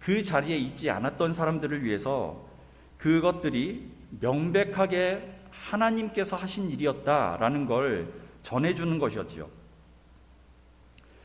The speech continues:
그 하신 일들을 시대를 초월해서 후세대들에게 전해주는 것만이 그들이 가진 유일한 사명이었습니다. 그리고 이 땅이,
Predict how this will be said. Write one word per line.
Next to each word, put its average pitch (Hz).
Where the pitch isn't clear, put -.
그 143
하신 165
일들을 151
시대를 202
초월해서 180
후세대들에게 185
전해주는 156
것만이 120
그들이 147
가진 123
유일한 151
사명이었습니다. 139
그리고 139
이 139
땅이, 156